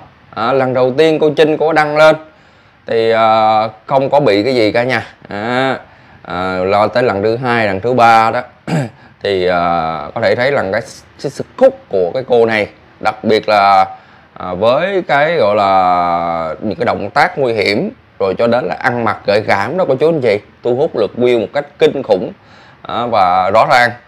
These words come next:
đó là gây ra cái sự gọi là ảnh hưởng tiêu cực, à, đến nhận thức, lối sống của giới trẻ, đặc biệt là cái cách ứng xử. Ừ, người ta cho rằng là cái, à, tác hại của cái cô này đó chính là, chính vì cô là một người nổi tiếng và,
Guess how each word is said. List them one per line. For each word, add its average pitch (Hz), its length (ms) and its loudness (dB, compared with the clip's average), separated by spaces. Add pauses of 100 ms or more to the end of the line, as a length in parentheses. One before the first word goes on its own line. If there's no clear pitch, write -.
(120)
đó 120 140 -4
là 147 80 -2
gây 123 240 2
ra 123 220 4
cái 131 120 -6
sự 101 380 -2
gọi 101 140 2
là 98 100 2
ảnh 98 180 -2
hưởng 110 200 -4
tiêu 135 240 2
cực, 107 260 0 (680)
à, 92 160 -8
đến 110 280 -2
nhận 104 140 -4
thức, 127 180 -4
lối 127 160 2
sống 143 260 -2
của - 80 -2
giới 127 220 0
trẻ, 104 300 0 (500)
đặc 101 140 -8
biệt 104 200 0
là 98 80 -4
cái 113 80 -6
cách 143 180 -6
ứng 165 260 -4
xử. 107 300 -2 (220)
Ừ, 139 180 -2 (180)
người 117 160 -2
ta 143 120 0
cho 139 200 2
rằng 117 240 0
là 110 120 0
cái, 143 200 -2
à, 143 220 -4
tác - 280 -4
hại 110 240 0
của 120 120 -2
cái 147 140 -2
cô 123 180 4
này 104 320 -2 (340)
đó - 160 -6
chính 170 180 -4
là, 98 640 0 (100)
chính 165 200 -4
vì 110 200 0
cô 123 220 4
là 110 60 2
một 101 200 -6
người 98 200 -2
nổi 98 280 -4
tiếng 185 320 0 (520)
và, 101 420 2